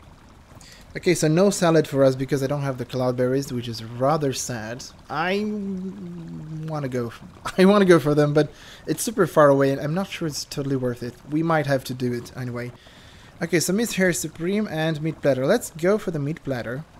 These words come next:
It's easier. Seeker meat, lox meat, and hair meat. I don't think I have lox meat. Watch. Watch me pull my eyes, gouge my eyes out. <laughs> Oh my god. No. <laughs>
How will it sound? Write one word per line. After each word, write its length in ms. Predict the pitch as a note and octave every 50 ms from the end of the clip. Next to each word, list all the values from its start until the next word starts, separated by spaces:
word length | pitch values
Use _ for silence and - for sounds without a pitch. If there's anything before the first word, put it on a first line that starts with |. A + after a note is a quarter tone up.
| - - - -
It's 180 | C#3+ C#3 - -
easier. 540 | D#3 D3+ C#3+ B2+ B2+ B2 B2 C3 D#3+ F3 - - - - - - - - - - - -
Seeker 340 | - - G3 F#3+ - E3
meat, 180 | D#3+ E3+ E3 D#3
lox 320 | D#3 D3 D3+ D3 D3 -
meat, 240 | C#3+ C#3 C3 C3 - -
and 120 | C3+ B2+
hair 220 | A#2+ A#2+ B2 A2+ A2
meat. 380 | G2+ - C#2 C#2+ - - - - - - - - - - - _ _ _ _ - - - - - _ _ _ _ - -
I 100 | C3+ C3
don't 200 | D3 D3 C3+ B2
think 180 | - C#3 C3
I 60 | B2+ A#2+
have 180 | B2 A#2+ A#2+
lox 360 | A#2+ B2+ B2+ B2 A2+ - -
meat. 280 | - - - - - - - - -
Watch. 440 | C#3 C#3 G#2 F#2+ A2 - - - - - - - - - - - - - - - - - - - _ -
Watch 260 | D#3 F#3 A3+ - -
me 120 | F3+ F3
pull 240 | D3+ - F3 F3 E3+
my 140 | D#3+ D#3 D#3
eyes, 460 | D3+ D3+ D3 D3 D3 D#3 D#3 C#3+ C#3
gouge 480 | C#3+ - E3 D3 E3 D#3+ D3+ D#3+ - D3
my 180 | D#3 C#3+ C#3
eyes 360 | D#3 D3+ D3+ D3+ D3+ D3 D3 A#2
out. 320 | G#2 D3 - - - - - -
<laughs> 80 | -
Oh 320 | A3+ G#3 - - A#3 - -
my 260 | A3+ G3+ - F3 F3+ - - -
god. 140 | - - - - - - - G3 - - - - - - - - - _ _ _ - _ - _ _ _ _ - - - - - - - - -
No. 1300 | - G#3+ G#3+ A3 G#3+ G#3+ G#3+ G#3 G#3+ G#3+ G#3 G3+ G3+ G3 F#3+ F#3+ F#3 F#3 F3+ F3+ F3 F3 E3+ E3 D#3+ D#3+ D#3+ E3
<laughs> 40 | -